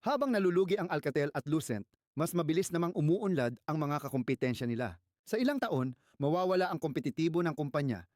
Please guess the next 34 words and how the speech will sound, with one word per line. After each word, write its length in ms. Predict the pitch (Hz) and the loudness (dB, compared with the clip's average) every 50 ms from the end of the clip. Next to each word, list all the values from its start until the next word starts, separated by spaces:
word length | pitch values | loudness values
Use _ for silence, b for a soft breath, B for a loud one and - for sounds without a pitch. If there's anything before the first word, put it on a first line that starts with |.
| _ - - | _ -6 -6
at 80 | 160 | -2
malulubog 640 | - 147 143 131 139 175 208 214 208 185 185 196 185 | 0 0 0 2 4 2 4 2 2 2 0 0 0
ito 240 | 190 170 - 139 139 | -2 -2 0 0 -2
sa 160 | - 156 - | -2 -4 -4
utang. 400 | - 117 120 - 113 104 92 90 _ _ _ _ _ - 143 | -4 -4 -4 -4 -6 -6 -8 -16 _ _ _ _ _ 8 10
Noong 320 | 170 262 226 233 226 175 - _ _ _ _ | 12 12 12 12 10 8 4 _ _ _ _
dalawang 400 | - 135 151 165 170 170 160 147 | 8 10 10 12 12 10 10 10
libo 400 | 151 190 202 143 113 95 82 - _ _ _ | 10 10 10 10 8 4 2 -4 _ _ _
at 160 | - 160 - | 4 8 10
labing-anim, 560 | 156 156 147 160 160 - 170 175 190 202 202 | 10 10 10 8 8 8 8 10 10 10 10
binili 320 | 170 165 156 151 151 180 175 | 10 10 10 12 10 10 12
ng 80 | 175 | 12
Nokia 480 | 170 160 - - 160 135 117 101 90 - _ _ _ | 10 10 8 8 8 8 8 6 4 -2 _ _ _
ang 160 | - 143 156 | 4 6 6
Alcatel 560 | - 143 139 120 - 151 160 - 156 156 160 - | 8 8 6 8 6 6 8 8 8 8 8 6
at 80 | 143 - 147 | 4 6 8
Lucent. 400 | 156 170 - - 107 101 - - _ _ _ _ _ _ _ _ _ _ _ | 8 8 8 6 2 0 0 -6 _ _ _ _ _ _ _ _ _ _ _
Tinapos 560 | - 175 190 226 233 247 240 233 240 - - | 8 8 10 10 10 10 10 10 8 8 6
ang 80 | 196 175 | 4 6
kanilang 320 | 170 160 156 151 165 170 | 8 8 8 10 8 8
pagiging 400 | 160 143 135 135 156 143 151 160 | 6 6 6 6 6 6 6 6
independyente 800 | - 147 147 156 135 147 139 131 135 156 175 165 127 120 113 - _ _ _ | 8 8 8 8 8 8 8 8 8 8 8 8 6 4 4 2 _ _ _
sa 160 | - - 156 - | 2 4 6 8
telekomunikasyon. 880 | 160 160 165 160 - 151 147 143 131 143 127 - - 131 113 101 87 - _ _ _ - | 10 10 10 8 6 6 6 6 6 6 4 6 6 4 4 2 -2 -6 _ _ _ -6
Ang 120 | - 139 131 | -6 -4 -2
pagbiling 400 | 156 143 139 131 165 170 165 160 | -2 -2 0 2 2 2 2 0
ito 400 | 165 160 127 170 160 165 165 160 | 0 0 0 2 2 2 2 0
ang 160 | 165 131 131 | 0 -2 0
magwawakas 640 | 127 123 131 143 156 160 156 147 - - 147 147 - | 0 0 0 0 0 0 0 -2 -2 -2 -4 -4 -2
sa 80 | - 131 | -4 -6
pagiging 480 | - 131 120 127 139 127 143 139 160 | -4 -2 -2 -2 -2 -2 -2 -2 -2
independent 640 | 160 131 117 120 - - 147 156 160 147 160 160 - | -2 -2 -2 -2 0 0 0 0 0 0 -2 -2 -2
ng 160 | 143 127 123 | -2 -4 -2
Alcatel. 480 | - 123 120 - 120 - 123 110 85 | -2 -2 -2 -2 -4 -4 -4 -6 -6